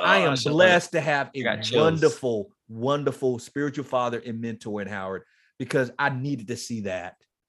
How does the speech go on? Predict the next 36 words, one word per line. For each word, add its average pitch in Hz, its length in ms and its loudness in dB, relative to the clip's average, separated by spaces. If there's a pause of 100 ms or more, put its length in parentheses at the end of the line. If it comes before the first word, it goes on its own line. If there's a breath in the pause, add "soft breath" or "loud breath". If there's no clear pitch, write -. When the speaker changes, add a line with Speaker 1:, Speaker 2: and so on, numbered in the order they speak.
(420)
Speaker 1:
And 95 120 -2
Speaker 2:
Yes. - 80 -4
Speaker 1:
so 151 180 4
what 139 400 -2
we're 151 120 -2
trying 165 220 -2
to 143 40 -6
do 143 60 -6
is 131 60 -8
put 160 140 -4
a 156 60 -2
value 139 560 -6
on 123 120 -4
the 113 80 -4
life 117 480 -10
of 110 80 -16
a 95 80 -16
father. - 640 -14 (680)
Speaker 2:
Amen 101 280 -4
to 95 80 -4
that. 85 240 -8 (480)
Speaker 1:
Because 160 280 2
whatever 214 460 6
th-, 165 160 -4 (180)
whatever 190 360 2
man 208 260 0
they're 190 120 0
hurting, 196 320 0
he's 202 220 -8
somebody's 220 440 -2
dad 202 520 2
or 139 180 2
brother 202 400 2
or - 40 -2
Speaker 2:
Mm-hmm. 156 180 0
Speaker 1:
son. 226 500 -2